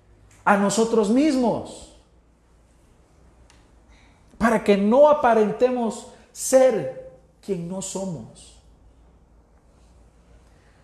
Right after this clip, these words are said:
En esta sección el apóstol Pablo se refiere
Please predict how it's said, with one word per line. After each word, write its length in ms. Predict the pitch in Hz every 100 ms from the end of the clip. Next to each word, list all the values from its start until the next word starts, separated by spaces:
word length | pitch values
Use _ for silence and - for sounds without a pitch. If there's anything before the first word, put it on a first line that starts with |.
| _ - _ _ _ -
En 100 | 151
esta 220 | 175 202
sección 520 | 190 180 - 196 202
el 80 | 185
apóstol 520 | 160 180 175 - 170
Pablo 480 | 180 175 180 185 185
se 180 | 180 165
refiere 800 | 151 143 - 175 185 180 -